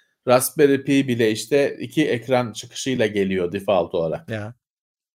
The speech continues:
Speaker 1: O şey değil artık hani iki monitör, üç monitör çalıştırmak masa üstünde iki boyutlu ortamda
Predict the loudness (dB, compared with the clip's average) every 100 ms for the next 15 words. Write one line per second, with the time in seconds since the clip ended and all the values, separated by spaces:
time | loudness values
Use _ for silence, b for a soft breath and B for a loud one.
0 | _ 2 2 2 2 4 4 2 2 0
1 | -2 -6 -4 -4 -4 -2 0 -2 0 0
2 | 0 -6 -6 -4 0 0 0 -2 -2 -6
3 | -2 0 0 -2 4 6 6 4 -2 -2
4 | 2 2 2 4 4 4 2 4 4 4
5 | 2 6 4 4